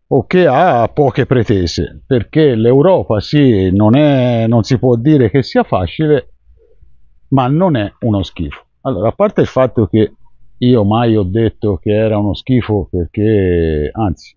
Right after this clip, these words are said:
ho sempre detto in tutti i video che alla fine posso stare una vita fuori dall'Italia, ma il mio essere italiano non cambia ad una virgola. Io dormo come un italiano, mangio come un italiano, ragiono come un italiano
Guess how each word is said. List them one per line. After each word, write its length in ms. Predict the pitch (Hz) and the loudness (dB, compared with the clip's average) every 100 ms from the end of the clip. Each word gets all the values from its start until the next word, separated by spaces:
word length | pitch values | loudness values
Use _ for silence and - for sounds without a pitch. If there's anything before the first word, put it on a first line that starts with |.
| _ | _
ho 80 | 95 | -10
sempre 420 | - 123 113 117 | -4 -2 0 0
detto 320 | 117 127 - | 2 0 0
in 80 | 113 | -4
tutti 320 | 101 123 - | -2 -4 0
i 160 | 117 110 | 2 2
video 600 | 107 127 117 113 107 - _ _ _ _ _ _ _ _ | 2 2 2 0 0 -4 _ _ _ _ _ _ _ _
che 560 | _ 107 113 110 104 - | _ 0 2 4 2 -2
alla 300 | - 117 110 | -2 0 0
fine 300 | - 135 123 | 2 0 2
posso 320 | 113 107 120 | 0 -2 -4
stare 360 | - - 117 110 | -4 0 2 2
una 200 | 113 110 | 0 0
vita 480 | 113 127 - 120 104 | 2 2 2 2 2
fuori 400 | - 123 113 113 | 0 0 2 0
dall'Italia, 760 | 113 107 95 127 127 113 101 | 0 0 0 2 2 2 0
ma 640 | 98 98 101 98 95 92 82 - - - - - - _ _ - 104 107 - _ - | 0 -2 -2 -2 -2 -4 -6 -12 -20 -20 -20 -20 -20 _ _ -10 -4 -4 -6 _ -10
il 200 | - 107 | -4 0
mio 320 | 120 135 135 131 | 2 4 2 2
essere 380 | 131 - 120 | 0 -2 0
italiano 480 | 113 113 120 131 123 | 2 2 2 0 0
non 240 | 110 104 - | 0 -2 -2
cambia 340 | 107 104 104 | -2 0 0
ad 60 | 101 | 0
una 200 | 101 101 | 0 0
virgola. 680 | 120 90 92 90 87 85 | 0 0 -2 -2 0 0
Io 260 | 90 107 95 | 0 0 0
dormo 480 | 90 107 90 101 101 | 0 -2 -2 -2 -6
come 160 | 101 | -6
un 60 | 104 | -10
italiano, 580 | 95 101 107 131 139 117 | -6 -4 -2 -2 -2 -6
mangio 440 | 104 107 101 101 | -8 -10 -8 -8
come 160 | 92 95 | -8 -14
un 100 | 95 | -14
italiano, 640 | 98 95 117 131 127 120 | -8 -4 -2 -2 -4 -2
ragiono 540 | 104 95 107 110 101 95 | -2 -4 -6 -6 -8 -10
come 180 | 95 | -12
un 80 | 98 | -16
italiano 600 | 92 98 107 135 135 131 | -10 -6 -4 -4 -4 -10